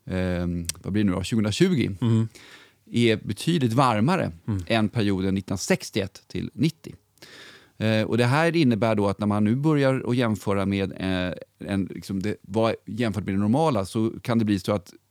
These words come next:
Speaker 1: en sommar tjugotjugo, om den är varmare än normalt, bara något varmare än normalt, men fortfarande den är varmare än normalt, så kan exakt samma sommar, om den har exakt samma temperatur tjugotjugoett, plötsligt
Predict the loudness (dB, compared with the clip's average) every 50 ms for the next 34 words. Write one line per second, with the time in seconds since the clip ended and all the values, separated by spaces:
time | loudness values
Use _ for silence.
0 | _ -6 -4 -4 -2 0 2 2 2 2 2 0 -2 -2 -2 -2 0 0 -2 -2
1 | 0 2 2 2 2 0 -2 -2 -6 -6 -6 -6 -4 -2 0 2 2 2 2 2
2 | 2 0 -2 -8 -20 -20 -20 -20 -20 -20 _ _ _ _ -8 -2 2 2 4 4
3 | 4 2 2 2 2 2 2 0 0 -2 -2 0 0 0 0 0 0 -2 -2 -2
4 | -2 -4 -4 -8 -12 -18 -12 -6 -4 -2 0 2 4 4 4 2 2 0 0 0
5 | 0 0 0 0 -2 -2 -2 -2 -2 -4 -4 -6 -6 -4 -4 -4 -4 -4 -4 -2
6 | -2 -2 0 0 0 0 0 -2 -4 -4 -4 -4 -4 -2 -2 -4 -4 -6 -8 -14
7 | -20 -20 -20 -20 -20 -20 _ -12 -8 -4 -2 -2 -2 -2 -4 -2 0 0 0 0
8 | -2 -8 -6 -2 0 0 0 0 0 -2 0 0 2 2 2 2 2 2 0 0
9 | 0 0 -2 -4 -6 -8 -14 -14 -12 -8 -4 -4 -4 -4 -6 -6 -4 -2 -2 -2
10 | -2 -2 -4 -4 -4 -4 -4 -4 -4 -4 -4 -4 -4 -4 -4 -2 -2 -2 -2 -2
11 | -4 -6 -10 -4 -4 -4 -4 -4 -8 -10 -12 -14